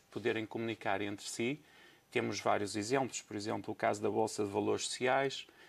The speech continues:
o, o ies, o Instituto de Empreendedorismo Social, que no fundo são plataformas que permitem que as organizações do, do terceiro setor se conheçam entre si, possam começar a comunicar e a,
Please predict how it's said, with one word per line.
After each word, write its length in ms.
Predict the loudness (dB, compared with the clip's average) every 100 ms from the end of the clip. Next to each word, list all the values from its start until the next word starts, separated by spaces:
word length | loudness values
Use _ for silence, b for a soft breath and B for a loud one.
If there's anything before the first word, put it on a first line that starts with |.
| B -6
o, 440 | -2 0 0 -2
o 160 | -2 0
ies, 500 | 4 4 4 -2 -6 -14 -12
o 80 |
Instituto 440 | -8 -6 -6 -6 -6
de 60 |
Empreendedorismo 680 | -6 -4 -6 -4 -6 -6 -6
Social, 480 | -6 -2 2 2 0 B B B
que 60 | -2
no 140 | 0
fundo 180 | 0 -2
são 220 | 0 -2
plataformas 720 | 0 0 0 0 0 2 -2 -6
que 80 |
permitem 580 | -4 0 2 2 0 -2
que 420 | -2 2 4 4 0
as 220 | 0 2
organizações 1000 | 4 4 2 2 2 0 0 0 0 -4
do, 180 | -8 -6
do 160 | -4
terceiro 340 | -2 -2 -2 0
setor 420 | -2 0 0 -2
se 100 | -4
conheçam 460 | -6 -6 -6 -6 -6
entre 180 | -6
si, 380 | -6 -2 0 0 -6 -20 _
possam 320 | 2 2 -2
começar 500 | -6 -8 0 2 2
a 40 | 0
comunicar 720 | -4 -4 -4 0 2 2 0
e 160 | -2
a, 80 | -2